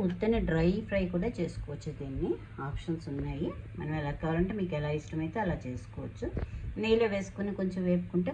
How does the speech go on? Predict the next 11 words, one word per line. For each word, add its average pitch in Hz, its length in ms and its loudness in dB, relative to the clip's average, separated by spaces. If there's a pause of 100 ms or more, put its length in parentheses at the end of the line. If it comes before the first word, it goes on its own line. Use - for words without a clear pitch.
కొంచెం 196 300 2
టేస్ట్ 147 340 -2
బాగుంటుంది. 120 560 -2 (2750)
ఇలా 185 200 0
చూడండి, 180 340 0 (100)
మన 196 100 4 (140)
పాకం 151 360 0 (140)
రెడీ 147 240 -2
అయిపోయింది, 151 340 0 (120)
ఉండలాగా 156 400 2
వస్తుంది 147 380 2